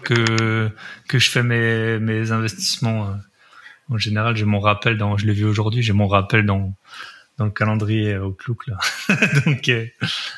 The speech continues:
acheter des actions. Ok, super. Bah, je pense qu'on a fait un bon petit tour, euh, de,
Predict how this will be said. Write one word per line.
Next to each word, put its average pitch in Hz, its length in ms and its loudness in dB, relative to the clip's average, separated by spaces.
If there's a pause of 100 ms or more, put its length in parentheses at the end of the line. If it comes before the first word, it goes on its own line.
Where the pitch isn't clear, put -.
(160)
acheter 131 320 0
des 117 240 -2
actions. - 280 -6 (640)
Ok, 123 220 -2 (400)
super. 143 480 0
Bah, 117 100 2
je 104 80 -2
pense 214 160 0
qu'on 135 120 2
a 113 60 4
fait - 140 -2
un 107 160 4
bon 135 220 0
petit 185 200 0
tour, 175 360 2
euh, 117 800 2
de, 101 680 -2